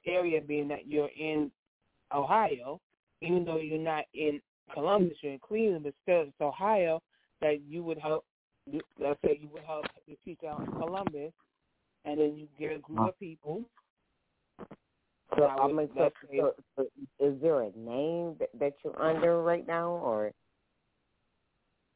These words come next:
Speaker 1: No, there, the,
Speaker 2: I'm just
Speaker 1: there's
Speaker 2: trying
Speaker 1: a
Speaker 2: to understand
Speaker 1: website
Speaker 2: that.
Speaker 1: saying there's a site that this teacher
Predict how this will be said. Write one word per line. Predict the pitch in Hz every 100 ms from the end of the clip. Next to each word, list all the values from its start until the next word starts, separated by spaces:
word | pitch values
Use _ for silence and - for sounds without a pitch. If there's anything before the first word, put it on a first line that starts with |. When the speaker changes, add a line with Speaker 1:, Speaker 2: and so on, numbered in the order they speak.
| _ _ _ _ _ _ _ _ _ _ 160
Speaker 1:
No, | 196 214 208 170 143 139
there, | 170 180 170 _ _ - _ - _ - - - _ _ _ _ -
the, | 143 147 - _ _ _ _ _ _ _ _ -
Speaker 2:
I'm | 139
just | 151 151
Speaker 1:
there's | 170 196 202
Speaker 2:
trying |
Speaker 1:
a |
Speaker 2:
to | 180
understand | 220 190 214 240 220
Speaker 1:
website | 190 151
Speaker 2:
that. | 123 104 _ -
Speaker 1:
saying | 196 190 170
there's | 180 202 180
a | 175 _
site | 196 180 165 165
that | 156 -
this | 147 _
teacher | 196 175 180